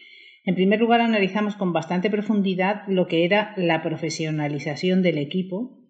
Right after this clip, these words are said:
Luego, eh, qué utilización, qué utilización hacíamos cada uno de nosotros, de manera profesionalizada o no, de cada una de las herramientas que B N I tiene a nuestra disposición. Y luego, y fundamentalmente,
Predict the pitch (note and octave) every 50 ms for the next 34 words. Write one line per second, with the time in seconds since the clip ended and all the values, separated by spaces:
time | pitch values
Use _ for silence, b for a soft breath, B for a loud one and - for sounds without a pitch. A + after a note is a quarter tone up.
0 | _ _ _ _ _ b b b b b b b - F3+ F#3+ F#3+ G#3 A3 A3 -
1 | - - - - - F#3+ F#3 F3 E3+ D#3+ - - G#3 G#3 A3+ A3 A3 A3+ G#3 G3
2 | F3+ - G3 F3 F3+ - G3+ G3 G3+ G3+ G3 - - - F#3+ G3 F#3+ A3+ G#3+ G#3
3 | F#3 G#3 F#3 F#3+ G#3 G3+ G3 F#3+ F#3+ G#3 G3+ G3 F#3 F#3 E3+ - - - F#3 F#3
4 | G3 G3 G3 G#3 G#3 G3 F3 D#3+ D#3 D3 D#3 D#3 - - F#3+ F#3+ F#3 F#3 C#3+ C3
5 | - - - - _ _ - E3 E3 D#3+ D#3 D#3+ E3+ F3+ F3+ F#3 F3 - D#3+ -
6 | - D#3 - E3 D#3+ D3+ D3+ D3+ D3 - F3 F3 F3 E3+ D#3+ D#3 D#3 D#3+ F3 F3
7 | E3+ D#3 - - - D3+ D3 C#3+ - F3+ E3+ E3+ E3+ F3+ F#3+ F3+ E3 D#3+ D#3 C#3+
8 | D3 D3 - D#3+ D#3 - D3+ D3+ D#3+ E3+ F3+ F3+ F3 E3 - D3 C#3 C3+ - -
9 | _ - D#3 D3+ D3+ D3+ D3 D3+ E3+ E3 F3 E3+ F3+ F3+ F3 F3 - E3 E3+ F3
10 | E3+ D#3 C#3+ C#3+ D3 C#3 C#3+ - D3 C#3 C#3 C#3 - - D#3+ - - F3 - -
11 | G3 G3 A3+ B3 B3 B B B B B B B B - F3+ E3+ E3+ F3+ F#3+ G#3
12 | G3+ G3+ F#3+ F3 D#3+ D#3+ D#3+ D#3 D3+ D3 F3+ F3 F3+ F3+ F3+ F3+ F3+ G3 G3 G3
13 | F#3 - - - - _ _ _ _ _